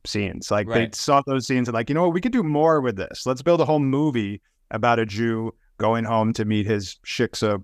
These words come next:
Speaker 1: wife's family."
Speaker 2: Right.
Speaker 1: And, but I also think, you know, some of Ben Stiller's prior work sort of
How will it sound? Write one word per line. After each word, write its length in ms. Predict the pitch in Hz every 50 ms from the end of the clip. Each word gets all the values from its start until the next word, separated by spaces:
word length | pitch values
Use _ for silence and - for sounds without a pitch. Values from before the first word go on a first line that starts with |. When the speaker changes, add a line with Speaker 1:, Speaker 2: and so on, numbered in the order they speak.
| _ -
Speaker 1:
wife's 500 | 92 92 92 95 87 - - - - - _ _ _ _
family." 420 | - 123 131 135 120 90 78 80 - - - - _
Speaker 2:
Right. 300 | - 73 92 98 87 - - -
Speaker 1:
And, 340 | - 120 120 120 120 117 - _ _ _ _ _ _ _ _ _ _ _ _ -
but 100 | 170 175
I 100 | 190 226
also 260 | 254 285 - 349 277
think, 360 | - - 185 170 156 - - -
you 100 | 165 151
know, 140 | 147 143 135
some 240 | - - 156 151
of 160 | 156 143 123 120
Ben 180 | 131 131 131
Stiller's 640 | 123 - 127 131 127 127 127 120 120 113 - - - _ _ _ _ _ _ _ _ -
prior 380 | - 135 123 123 120 113 113 110
work 500 | 107 107 113 107 104 104 107 - _ _ _ _ _ _ _ _ _
sort 320 | - - - 135 123 117 117
of 240 | 113 110 104 92